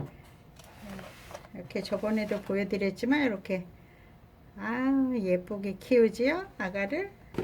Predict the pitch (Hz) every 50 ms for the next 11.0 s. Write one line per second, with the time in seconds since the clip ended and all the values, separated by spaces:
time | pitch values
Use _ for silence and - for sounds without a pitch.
0 | - - - - - - - - - - - - 202 202 220 240 254 262 254 240
1 | 240 233 - - 254 262 269 311 349 359 320 240 220 214 214 220 220 214 202 202
2 | 214 214 226 214 214 208 208 196 196 196 202 196 196 220 254 294 330 330 - -
3 | - - - - - - - 208 202 208 202 196 202 185 180 - - 202 185 -
4 | - - 196 190 185 208 196 185 - 185 180 - - - 196 180 180 185 175 180
5 | 180 196 233 269 302 349 359 - - - - - - - - - - - - -
6 | - - - - - - - - - - 202 190 180 180 - - - - - -
7 | - - - - - - - - - - - - - - - - - - - -
8 | - - - - - - - - - - - - - - 220 214 196 185 180 -
9 | - - 202 190 - 285 302 330 339 - - - - - - - - - - -
10 | 262 226 - - 262 247 240 247 233 226 208 196 190 190 190 233 285 320 339